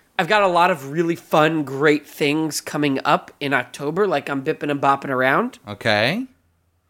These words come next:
Speaker 1: But if I think about all of them at once, I get overwhelmed.
Speaker 2: Okay, uh, i-, these are, like, social events?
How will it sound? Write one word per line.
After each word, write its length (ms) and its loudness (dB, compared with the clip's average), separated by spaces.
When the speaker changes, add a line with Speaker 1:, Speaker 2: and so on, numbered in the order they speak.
Speaker 1:
But 140 2
if 120 -2
I 120 2
think 500 -6
about 540 0
all 300 4
of 140 -6
them 180 0
at 140 -2
once, 460 -4
I 100 -8
get 240 -8
overwhelmed. 920 2
Speaker 2:
Okay, 320 -4
uh, 180 2
i-, 380 -4
these 240 0
are, 40 -4
like, 180 0
social 460 0
events? 460 -2